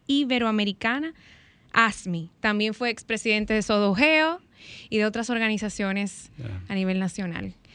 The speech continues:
Speaker 1: Entonces, bienvenido. Para nosotros es un gran honor tener a mi bello padre aquí en cabina.
Speaker 2: Gracias, hija. Para mí es un <laughs> honor también compartir el conocimiento con ustedes.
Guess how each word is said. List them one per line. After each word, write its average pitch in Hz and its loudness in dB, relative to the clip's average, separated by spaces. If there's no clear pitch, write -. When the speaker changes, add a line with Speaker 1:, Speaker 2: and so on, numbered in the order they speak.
Speaker 1:
Entonces, 185 -12
bienvenido. 208 2
Para 254 0
nosotros 220 -2
es 233 0
un 226 -2
gran 220 2
honor 214 0
tener 214 2
a 233 -2
mi 214 2
bello 208 2
padre 214 2
aquí 202 0
en 208 2
cabina. 208 0
Speaker 2:
Gracias, 113 -2
hija. 131 0
Para 113 0
mí 120 2
es 127 -2
un 127 2
<laughs> 123 2
honor 127 0
también 117 0
compartir 117 -2
el 120 -2
conocimiento 113 -2
con 110 -2
ustedes. 120 0